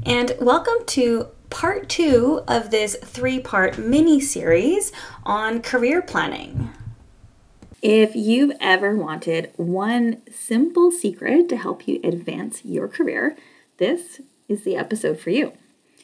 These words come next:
Because the truth is, to advance your career, you need to plan.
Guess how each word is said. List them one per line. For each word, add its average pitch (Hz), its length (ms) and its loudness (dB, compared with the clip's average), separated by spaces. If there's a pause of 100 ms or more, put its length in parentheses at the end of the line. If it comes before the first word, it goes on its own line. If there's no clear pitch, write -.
Because 180 520 2 (160)
the 214 280 4
truth 392 400 6
is, 247 480 0 (400)
to - 160 0
advance 247 500 -2
your 302 100 -4
career, 269 680 0 (260)
you 247 300 2
need 262 220 2
to - 60 -4
plan. 285 460 -4